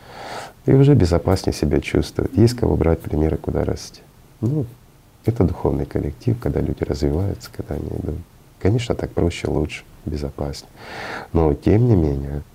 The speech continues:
если ты не будешь работать над собой, в каком бы ты коллективе ни был, никто за тебя, брат мой, работать не будет.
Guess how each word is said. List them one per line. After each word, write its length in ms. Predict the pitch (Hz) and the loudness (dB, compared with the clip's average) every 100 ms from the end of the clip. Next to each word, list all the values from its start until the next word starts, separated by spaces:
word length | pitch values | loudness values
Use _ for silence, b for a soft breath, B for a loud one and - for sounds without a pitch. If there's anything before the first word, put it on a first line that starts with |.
| - | -4
если 200 | 78 - | -2 0
ты 120 | 73 | 0
не 80 | 71 | 0
будешь 260 | 71 71 - | 2 0 -2
работать 380 | 73 71 - | -2 -2 -2
над 140 | 71 67 | -4 -4
собой, 320 | - 78 95 | -4 0 0
в 40 | - | 0
каком 260 | 101 123 | -2 2
бы 80 | 92 | 0
ты 80 | - | 0
коллективе 520 | - 71 - 71 69 | -2 -4 -4 -6 -4
ни 160 | 67 67 | -4 -4
был, 220 | 71 71 | -4 0
никто 420 | 85 90 - 135 | 2 0 0 2
за 140 | 123 82 | 2 2
тебя, 280 | - 82 | 0 0
брат 300 | 85 - 73 | 0 0 0
мой, 140 | 73 71 | -2 -2
работать 500 | - 73 71 76 - | -2 -2 -2 -4 -4
не 80 | 69 | -4
будет. 280 | 73 78 | -4 -8